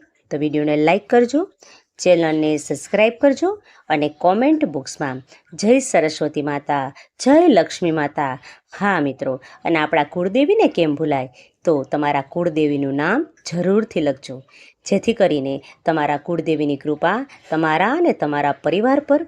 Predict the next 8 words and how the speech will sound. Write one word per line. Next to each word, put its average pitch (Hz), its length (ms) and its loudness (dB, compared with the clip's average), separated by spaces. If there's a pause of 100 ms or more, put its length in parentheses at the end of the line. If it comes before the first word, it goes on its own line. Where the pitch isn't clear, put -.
બની 139 240 -4
રહે. 139 320 -8 (400)
મિત્રો, 175 400 -2 (460)
વીડિયો 190 300 2
તમે 185 220 0
છેલ્લે 214 300 0
સુધી 214 280 0
જોયો 214 400 0